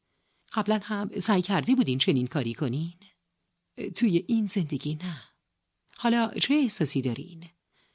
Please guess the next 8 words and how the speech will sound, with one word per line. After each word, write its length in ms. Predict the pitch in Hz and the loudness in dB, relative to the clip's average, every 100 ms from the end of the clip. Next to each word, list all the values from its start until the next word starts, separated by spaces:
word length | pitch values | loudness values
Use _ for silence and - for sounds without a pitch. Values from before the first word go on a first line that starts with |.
| _ _ _ _ - 240 | _ _ _ _ -6 0
«نمی‌دونم. 580 | 220 196 160 147 143 - _ _ _ _ _ - | 0 0 -6 -10 -14 -20 _ _ _ _ _ -2
یکم 320 | 156 170 170 | 0 0 -2
عجیبه. 540 | 170 151 196 170 120 - _ _ - | -2 -2 -2 -4 -8 -12 _ _ 2
اما 340 | 165 151 160 - _ _ - - 165 | 4 4 -2 -8 _ _ -10 -4 2
دیگه 220 | 196 196 | 4 6
نمی‌خوام 420 | 226 190 - 123 | 4 -2 -6 -4
بمیرم.» 420 | 143 123 - 160 - _ _ _ _ _ _ _ _ _ _ _ _ _ | -4 -6 -10 -20 -20 _ _ _ _ _ _ _ _ _ _ _ _ _
پرستار 640 | 240 226 185 - 185 175 | 0 0 0 0 0 0